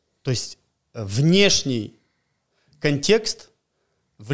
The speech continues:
Speaker 1: влияет на
Speaker 2: преобладает.
Speaker 1: внутренний, преобладает и его формирует. Не просто там влияет, а формирует. И вот почему я так считаю. Так считает Киссинджер, это предполагал Бзежинский,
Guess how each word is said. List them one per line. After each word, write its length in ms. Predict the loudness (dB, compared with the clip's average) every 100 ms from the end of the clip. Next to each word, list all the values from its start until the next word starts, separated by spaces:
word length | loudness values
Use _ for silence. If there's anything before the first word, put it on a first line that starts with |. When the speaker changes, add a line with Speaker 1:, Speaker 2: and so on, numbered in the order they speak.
| 2 4
Speaker 1:
влияет 320 | 4 4 2
на 60 |
Speaker 2:
преобладает. 220 | 0 0 2
Speaker 1:
внутренний, 520 | 0 2 0 0 0
преобладает 840 | 0 0 2 2 4 2 2 -2 -4
и 40 |
его 240 | -2 0 0
формирует. 800 | 0 0 0 0 -2 -6 -16 _ -12
Не 100 | -4
просто 380 | 0 0 0 -2
там 300 | -2 -4 -4
влияет, 520 | -2 0 -2 -4 -10
а 40 |
формирует. 640 | -2 0 2 0 -4 -10 -20 _ _ _ _ _ _ 0
И 60 |
вот 180 | 2 2
почему 360 | 0 -2 0 0
я 60 |
так 200 | 0 -4
считаю. 520 | -6 -8 -6 -6 -8 -14 _ _ _ _ _
Так 180 | -4 -2
считает 560 | -6 -2 0 0 -4 -6
Киссинджер, 600 | -4 -2 -2 -2 -4 -8 _ _
это 600 | 0 0 0 -2 -2 -12 -2
предполагал 1000 | -2 -2 -2 0 2 2 0 0 -8 _
Бзежинский, 800 | -14 -4 0 2 0 -2 -6 -6